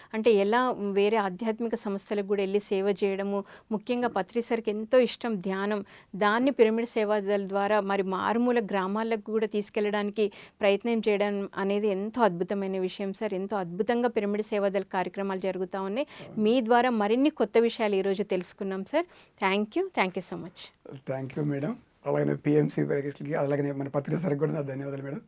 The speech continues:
Speaker 2: Thank you మేడం, ఈ గొప్ప అవకాశం ఇచ్చిన జగద్గురుకి మళ్ళీ ఒకసారి ప్రణామాలు మేడం.
Speaker 1: So విన్నారు కదండి, పిరమిడ్ సేవాదల్ మరి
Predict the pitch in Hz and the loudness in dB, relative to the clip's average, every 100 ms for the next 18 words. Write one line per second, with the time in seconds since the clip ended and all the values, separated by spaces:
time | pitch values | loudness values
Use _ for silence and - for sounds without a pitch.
0 | - 160 160 160 170 147 160 294 143 147 | 2 4 4 2 2 0 -2 -4 -4 -2
1 | 143 151 143 147 147 143 147 151 - 135 | 2 0 2 -2 -4 -6 -4 -4 -4 -4
2 | 131 131 135 143 151 127 127 131 131 120 | -4 -4 -4 -4 -4 -4 -4 -4 -4 -4
3 | 117 117 117 - - - - _ - - | -6 -8 -10 -14 -20 -20 -20 _ -20 -20
4 | - - - 220 214 226 254 254 226 233 | -20 -6 -2 2 0 0 0 0 0 -2
5 | 294 - - 214 214 226 233 - 202 202 | -6 -8 0 0 2 -2 -4 0 0 2
6 | 208 202 208 202 - 202 196 185 | 0 -2 -2 -4 -6 -6 -4 -4